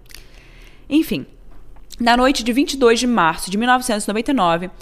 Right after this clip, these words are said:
Cynthia Vigil, de vinte e dois anos, estava coberta de sangue, nua e com uma coleira de metal em volta do pescoço,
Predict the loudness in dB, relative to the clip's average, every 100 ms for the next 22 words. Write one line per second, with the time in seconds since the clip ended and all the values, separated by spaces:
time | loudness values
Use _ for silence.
0 | -20 -12 -4 0 2 2 0 0 0 -2
1 | -2 -4 -6 -4 -2 0 -2 0 0 0
2 | -2 -4 -12 -16 -18 -10 0 2 2 2
3 | 2 6 6 4 -4 -4 -4 -2 -4 -8
4 | -14 -8 2 4 4 2 -2 -14 -12 -12
5 | -2 -2 -2 -6 -4 -2 2 2 2 -2
6 | -4 -4 -2 -2 -2 -2 -2 -4 -10 -6
7 | -6 -6 -8 -8 -10